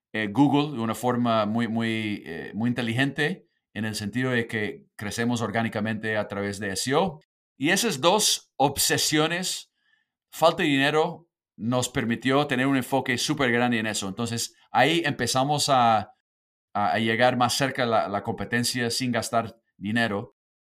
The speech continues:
Y, y llegamos al punto que estamos acercando, estamos acercando lo, la, la competencia y superamos uno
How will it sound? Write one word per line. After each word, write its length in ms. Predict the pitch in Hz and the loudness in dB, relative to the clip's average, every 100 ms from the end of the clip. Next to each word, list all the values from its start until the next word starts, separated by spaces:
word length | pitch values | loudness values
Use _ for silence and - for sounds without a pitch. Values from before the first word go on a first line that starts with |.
| - | -2
Y, 380 | 120 120 120 120 | 2 4 2 2
y 120 | 123 | 0
llegamos 500 | 127 143 180 208 - | 4 4 4 2 0
al 180 | 156 - | 0 0
punto 580 | 185 190 196 226 - _ _ _ _ _ - | 0 0 0 -4 -6 _ _ _ _ _ -8
que 140 | - 127 | 0 2
estamos 340 | - 151 170 | 4 4 4
acercando, 720 | 143 139 113 143 151 156 208 | 2 0 2 2 2 0 -6
estamos 340 | 117 123 127 131 | -6 -2 0 -2
acercando 460 | 123 104 123 135 | -4 -4 -4 -2
lo, 200 | 131 82 | -4 -4
la, 180 | 104 101 | -4 -6
la 100 | 104 | -6
competencia 560 | 113 101 - 135 147 147 | -8 -8 -6 -6 -2 -2
y 40 | |
superamos 680 | - 113 104 113 127 123 - | -2 -4 -2 -2 -2 -4 -6
uno 440 | 131 131 131 131 | -4 -2 -2 -4